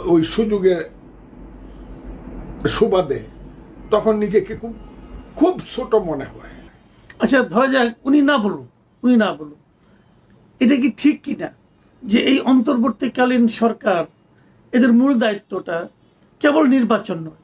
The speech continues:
Speaker 2: তারা সংস্কার করবে এবং তারা বিচার করবে, এটা যদি কেউ বলে সেটাকে কি আপনি অস্বীকার করতে চান?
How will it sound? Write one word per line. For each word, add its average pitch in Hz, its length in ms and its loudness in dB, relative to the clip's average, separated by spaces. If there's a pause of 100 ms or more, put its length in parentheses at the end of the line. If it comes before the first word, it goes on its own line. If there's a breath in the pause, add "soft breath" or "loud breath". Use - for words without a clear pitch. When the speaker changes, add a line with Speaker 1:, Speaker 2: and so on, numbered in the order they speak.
(360)
Speaker 2:
তারা 226 220 2
সংস্কার 226 520 0
করবে 180 460 -2 (460 soft breath)
এবং 214 200 4
তারা 214 220 2
বিচার 220 380 0
করবে, 170 440 -6
এটা 220 160 0
যদি 240 260 2
কেউ 233 280 0
বলে 165 320 -2 (400 soft breath)
সেটাকে 254 360 2
কি 247 120 0
আপনি 247 160 0
অস্বীকার 254 340 0
করতে 233 220 -6
চান? 190 240 0